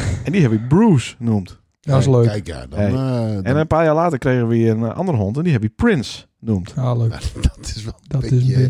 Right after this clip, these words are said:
Speaker 2: beetje, nou ja.
Speaker 3: Ja.
Speaker 1: Wat?
Speaker 3: Prins?
Speaker 1: Ja, Prince.
Speaker 3: Ja?
Speaker 1: Prince van, eh, Prince in de Prince.
Speaker 3: Eh, dat is toch gay?
Speaker 1: Nou.
Speaker 2: We kunnen Paul bellen.
Speaker 1: Ja,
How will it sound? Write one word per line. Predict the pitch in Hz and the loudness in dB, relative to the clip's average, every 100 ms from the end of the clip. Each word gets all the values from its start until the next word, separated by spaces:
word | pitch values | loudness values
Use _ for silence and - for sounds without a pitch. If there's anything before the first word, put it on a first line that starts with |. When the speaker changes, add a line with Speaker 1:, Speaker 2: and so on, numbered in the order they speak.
| 127 | 2
Speaker 2:
beetje, | 120 120 | 2 2
nou | 127 120 | 2 2
ja. | 113 - | 0 -4
Speaker 3:
Ja. | 87 - - _ | -14 -16 -20 _
Speaker 1:
Wat? | 131 117 104 - - _ _ | 0 0 0 -10 -20 _ _
Speaker 3:
Prins? | - 123 202 - _ _ _ | -2 -2 -4 -8 _ _ _
Speaker 1:
Ja, | 123 | -4
Prince. | - 180 104 - - _ | 0 0 -2 -8 -20 _
Speaker 3:
Ja? | _ 95 135 180 _ | _ -10 -10 -12 _
Speaker 1:
Prince | - 131 101 | -4 -4 -2
van, | 113 110 113 | -4 -2 -2
eh, | 117 | -2
Prince | 127 120 104 | -2 -2 -4
in | 107 | -6
de | 104 101 101 101 98 - _ _ _ _ _ - | -4 -4 -4 -6 -8 -12 _ _ _ _ _ -12
Prince. | 113 127 - _ | -10 -10 -14 _
Speaker 3:
Eh, | 73 78 | -16 -12
dat | 85 | -10
is | 87 | -10
toch | 82 78 | -12 -10
gay? | 78 95 139 _ _ _ _ - - 120 _ - - _ _ | -6 -6 -8 _ _ _ _ -20 -20 -20 _ -20 -20 _ _
Speaker 1:
Nou. | - 101 107 104 _ _ | -16 -12 -12 -14 _ _
Speaker 2:
We | 196 | 0
kunnen | 185 | 2
Paul | 139 135 | 2 2
bellen. | 143 143 135 - _ | 2 0 0 -6 _
Speaker 1:
Ja, | 123 117 | -8 -8